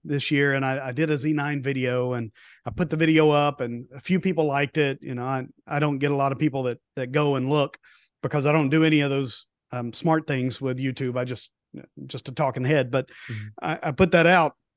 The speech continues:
Speaker 1: and a few people liked it. And then you had one person that wrote this big, long review about how I was just regurgitating what other people had said, and they can go on anywhere to find it,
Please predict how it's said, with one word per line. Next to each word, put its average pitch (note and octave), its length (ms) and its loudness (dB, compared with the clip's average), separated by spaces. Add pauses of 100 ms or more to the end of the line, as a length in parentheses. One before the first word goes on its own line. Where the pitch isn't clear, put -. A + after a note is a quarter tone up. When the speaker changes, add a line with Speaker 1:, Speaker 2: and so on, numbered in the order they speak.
(640)
Speaker 1:
and E3+ 260 -2
a D#3+ 40 -2
few G#3 160 0
people G#3 240 0
liked F#3 280 2
it. F#3+ 200 0
And D3 80 -10
then D#3+ 100 0
you E3 80 4
had E3 160 0
one F#3 240 -2
person D#3+ 380 -2
that C3 120 -6
wrote E3+ 200 4
this D#3 160 -4
big, B3 480 -2
long A3+ 260 4
review G3 400 4
about D#3 220 2
how F3 160 0
I F#3+ 120 0
was D#3+ 120 -2
just D#3+ 200 -4
regurgitating G#3 880 0
what D#3+ 160 0
other A3+ 220 0
people A3+ 300 -2
had F#3 100 2
said, G#3 340 2
and E3 140 0
they G#3 120 2
can G#3+ 180 -6
go G#3+ 160 2
on G#3+ 240 0
anywhere G#3+ 440 0
to G3 80 0
find G3+ 380 0
it, G#3 160 2